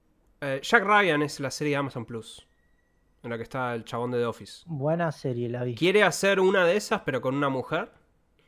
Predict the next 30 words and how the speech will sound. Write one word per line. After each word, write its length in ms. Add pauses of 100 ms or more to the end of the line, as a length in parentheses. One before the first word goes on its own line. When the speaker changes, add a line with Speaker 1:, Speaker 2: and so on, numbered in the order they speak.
(460)
Speaker 1:
Quiere 240
hacer 320
algo 320
como 360
The 140
Voice, 540
o 20
sea, 220
La 160
Voz, 400
el, 160 (260)
el 240
coso 300
de 80
Marley. 400 (800)
Speaker 2:
Ah, 280
Speaker 1:
Eh, 80
Speaker 2:
sí, 120
sí. 160 (420)
Speaker 1:
historias 640
amplias, 840
contadas 760
de 180
bajo 380
presupuesto, 840 (640)
y 140
no 180
quiere 840
series 440
tri-, 160